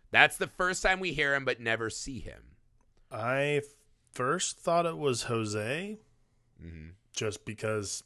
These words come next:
Speaker 2: I'm like, that seems plausible in this regard, 'cause they both, they're the only two. Here's my thing. They're, they both showed up in World War Two or World War One.
Speaker 1: Mm-hmm.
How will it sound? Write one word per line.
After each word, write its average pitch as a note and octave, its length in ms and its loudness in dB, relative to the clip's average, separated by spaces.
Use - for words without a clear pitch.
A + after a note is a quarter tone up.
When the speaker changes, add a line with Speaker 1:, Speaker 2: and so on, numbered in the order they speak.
Speaker 2:
I'm A2 220 -6
like, G2+ 240 -6
that G2 220 -8
seems G#2 540 -6
plausible A#2+ 720 0
in C3 140 -4
this C3+ 200 -2
regard, C#3 480 0
'cause A2+ 200 -2
they A2 80 2
both, A#2+ 280 0
they're D#3+ 140 8
the E3 140 10
only F3 440 4
two. E3 440 4
Here's E3+ 240 2
my F3 180 4
thing. D3+ 280 -2
They're, D#3+ 220 2
they D#3+ 240 2
both E3 340 6
showed D#3 400 6
up D3 180 4
in B2 160 0
World A#2 200 2
War G2+ 160 -2
Two - 180 -12
or C#3 120 8
World B2+ 220 4
War A2 140 4
One. F2+ 280 -10
Speaker 1:
Mm-hmm. E2 320 -14